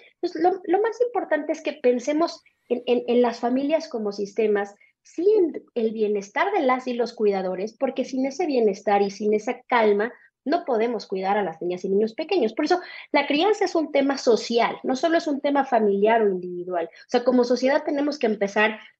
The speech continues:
a exigir aquellos bienes y servicios que necesitamos para dar mejor cuidado, porque seguramente tú lo sabes, si, si tú eres padre, a veces uno hace lo mejor que puede, lo mejor que tiene, pero no le alcanza.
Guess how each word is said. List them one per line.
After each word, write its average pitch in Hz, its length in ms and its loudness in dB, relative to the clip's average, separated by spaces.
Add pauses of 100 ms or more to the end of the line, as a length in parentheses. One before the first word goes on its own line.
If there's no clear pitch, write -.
(180)
a 208 120 2
exigir 247 480 -4
aquellos 240 400 0
bienes 247 280 2
y 226 60 -4
servicios 214 480 -4
que 220 100 0
necesitamos 208 800 0
para 254 220 2
dar 311 180 -2
mejor 311 340 0
cuidado, 247 380 -2 (200)
porque 254 220 -6
seguramente 349 380 -2
tú 311 80 -6
lo 277 100 0
sabes, 220 300 2
si, 226 140 -4
si 208 160 -8
tú 208 120 -2
eres 214 160 0
padre, 196 360 -4 (300)
a 226 120 2
veces 320 400 -2
uno 311 200 0
hace 302 180 -4
lo 254 100 0
mejor 226 300 0
que 285 100 -4
puede, 262 320 0
lo 226 140 -2
mejor 208 280 -6
que 254 120 -6
tiene, 254 260 -6
pero 202 180 -6
no 220 140 -2
le 214 100 -2
alcanza. 160 400 -8